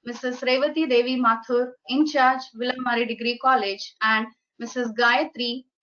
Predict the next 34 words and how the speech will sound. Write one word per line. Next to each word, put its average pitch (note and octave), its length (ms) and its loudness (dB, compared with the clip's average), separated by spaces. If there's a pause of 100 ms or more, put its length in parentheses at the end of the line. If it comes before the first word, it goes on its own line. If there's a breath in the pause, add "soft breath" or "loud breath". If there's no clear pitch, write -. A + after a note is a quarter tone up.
head C#4+ 260 0
of C4 220 2
the C4 60 -6
department, B3 720 0
Computer A#3 440 -4
Science, E4 540 -8 (100)
and A#3+ 320 -2
I B3+ 180 0
Q C#4 200 -4
S C#4 200 -2
C, B3+ 260 -10 (360)
Villa B3+ 300 2
Mary A#3+ 200 2
Degree A#3 280 -6
College. - 680 -2 (600 soft breath)
As E4+ 240 4
we E4+ 120 2
all E4+ 320 4
are C4+ 240 4
aware B3+ 400 4
of A3+ 180 -2
the A#3+ 80 -6
crisis C4 480 -4
situation C#4+ 760 -4 (220)
in B3 120 -4
the A#3+ 100 -2
education D4 680 0
field, A#3+ 360 -2
where A3+ 240 -2
all C#4 300 4
the D#4+ 100 -2
schools D4+ 500 0 (200)
and D4+ 240 0
colleges A#3+ 640 -2